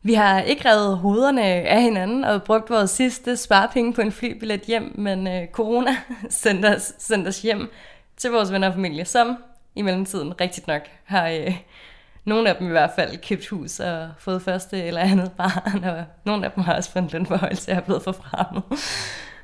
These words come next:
Men, øh, hvad tænker du? Altså, har, har det her eventyr indtil videre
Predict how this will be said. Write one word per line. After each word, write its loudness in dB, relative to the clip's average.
Men, 4
øh, 2
hvad 4
tænker 0
du? -2
Altså, 0
har, -4
har -2
det -2
her 0
eventyr 0
indtil -6
videre 0